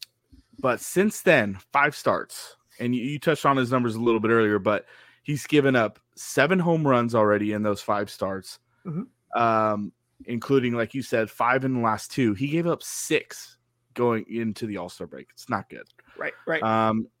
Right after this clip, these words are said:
Speaker 1: and his E R A has gone from two eight two to three three, and his fip's gone from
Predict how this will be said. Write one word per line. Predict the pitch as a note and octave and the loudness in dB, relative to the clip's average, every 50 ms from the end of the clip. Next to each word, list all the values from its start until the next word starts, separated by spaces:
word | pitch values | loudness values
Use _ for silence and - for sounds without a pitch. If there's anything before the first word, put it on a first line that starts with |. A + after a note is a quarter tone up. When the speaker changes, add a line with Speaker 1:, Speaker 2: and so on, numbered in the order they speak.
| _ _ - | _ _ -8
Speaker 1:
and | - B2+ B2+ B2 B2 A#2+ A#2+ A#2 A2+ | -6 -4 -2 0 0 0 0 0 0
his | A#2+ C3 B2 A#2 | -2 -2 -2 2
E | C3+ C3+ | 4 6
R | B2+ B2 B2+ | 6 8 8
A | A#2+ A#2+ | 6 6
has | A2+ A2 | 4 0
gone | - B2+ A#2+ A#2 | 0 0 0 0
from | A2 - A2+ G#2+ | 0 -4 -6 -6
two | - - - - D#3 C#3 | -6 -8 -4 -2 0 2
eight | C3 A#2+ G#2+ - | 2 2 0 -2
two | - - B2+ A#2 A2+ A2+ A2+ A2+ A2+ | -8 -4 -2 -2 0 0 -2 -4 -6
to | A2+ - - A2 | -8 -6 -8 -8
three | - - C3+ C3+ C3+ B2+ | -8 -6 -6 -4 -4 -4
three, | A#2+ - A#2+ A#2+ A#2+ A#2 A2 G#2+ | -6 -6 -4 -2 0 0 0 -2
and | G#2+ | -2
his | G2+ - | -4 -8
fip's | - - - D3 C3+ - - - | -10 -4 0 0 0 0 -2 -8
gone | - - A#2 A2+ A2+ G#2+ | -10 -2 0 0 0 0
from | G2 - - A#2+ A2 G#2+ G2+ G2+ G2+ | -2 -8 -4 -2 -2 -2 -2 -4 -8